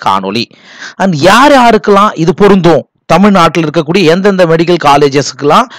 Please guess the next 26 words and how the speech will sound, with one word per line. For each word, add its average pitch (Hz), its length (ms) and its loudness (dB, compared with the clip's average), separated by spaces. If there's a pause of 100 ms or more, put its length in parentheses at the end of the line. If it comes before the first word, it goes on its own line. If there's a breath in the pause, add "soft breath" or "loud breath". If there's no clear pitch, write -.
(380 loud breath)
இந்த 202 260 0
தகவல் 175 380 2
அறிக்கை, 139 280 -2 (120)
இந்த 139 200 -4
மெடிக்கல் 170 380 0
அட்மிஷன்ஸ், 147 480 -4 (240)
நீட் 180 240 -2 (180)
இப்ப 135 260 -2
இந்த 127 140 -4
வாட்டி 135 280 -2
எழுதிருக்கீங்க, 143 520 -6
ரெண்டாயிரத்தி 123 340 -2
இருபத்தி 123 200 -4
ஒண்ணுல 120 200 -4
எழுதி 127 240 -4 (480 loud breath)
எல்லாருமே 135 300 0
என்ன 147 140 -4
பண்ணிருக்கீங்க, 117 360 -6
அவங்களுடைய 113 300 -4 (760 loud breath)
மார்க்கை 143 400 0
நீங்க 117 180 -4
already 117 220 -6
டவுன்லோட் 131 320 -4
பண்ணி 120 240 -6
பார்த்துட்டு 120 360 -4
இருப்பீங்க. 120 360 -8